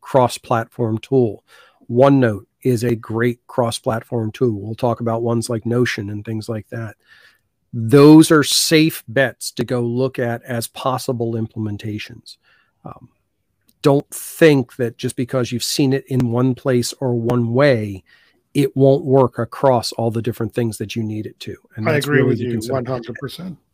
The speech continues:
Speaker 1: And that's, that's what this show's all about. I mean, we have to, we have to go back to, though, to that core tenet that we've always talked about.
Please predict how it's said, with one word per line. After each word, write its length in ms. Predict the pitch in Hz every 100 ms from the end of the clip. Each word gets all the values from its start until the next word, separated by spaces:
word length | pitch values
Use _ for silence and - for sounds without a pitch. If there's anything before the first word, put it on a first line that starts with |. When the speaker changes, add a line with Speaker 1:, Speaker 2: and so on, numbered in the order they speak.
| _ _
Speaker 1:
And 120 | 170 175
that's, 220 | 240 -
that's 260 | - 180
what 140 | - 190
this 140 | 180
show's 340 | - 175 151 139
all 160 | 123
about. 400 | 123 123 98 - -
I 160 | -
mean, 140 | 127 123
we 120 | 131
have 180 | 160 160
to, 240 | 156 135 _ _ _ _ _ _ _ _
we 80 | 170
have 80 | 220
to 80 |
go 120 | 202 208
back 260 | 190 190 -
to, 320 | 180 165 170
though, 260 | 156 151 156
to 140 | -
that 240 | 147 143 -
core 540 | - 170 170 165 147 _ _ -
tenet 460 | - 170 113 90
that 140 | 127 117
we've 140 | 117
always 280 | 135 156 -
talked 280 | 170 151 -
about. 220 | 107